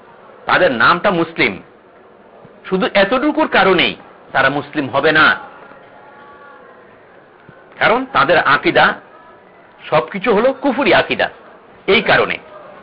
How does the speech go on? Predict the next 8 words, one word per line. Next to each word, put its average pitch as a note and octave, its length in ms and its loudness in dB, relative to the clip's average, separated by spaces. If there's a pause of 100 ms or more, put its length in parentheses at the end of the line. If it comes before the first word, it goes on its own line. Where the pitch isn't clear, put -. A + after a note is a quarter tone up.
(840)
এখন F3+ 300 0
যদি E3 440 0
এই F#3+ 160 2
ধরনের E3 460 2
লোকদেরকে, A#2 760 0 (2250)
যেমন G3 200 0
কারো F#3 320 2
স্ত্রী, D3 440 -4